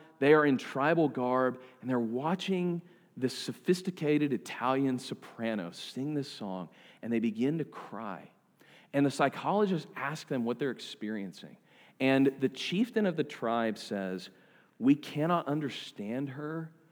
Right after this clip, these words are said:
but there's something divine here. There's something divine here." You know, in First Corinthians, Paul says that when we use our gifts, when we walk by the Spirit,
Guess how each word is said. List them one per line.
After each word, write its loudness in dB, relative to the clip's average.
but -12
there's -2
something -6
divine -12
here. -16
There's 2
something -4
divine -12
here." -20
You 6
know, 8
in 6
First 2
Corinthians, 2
Paul 0
says 0
that -2
when 0
we 4
use 2
our -2
gifts, -6
when -4
we 0
walk 0
by -4
the -6
Spirit, -6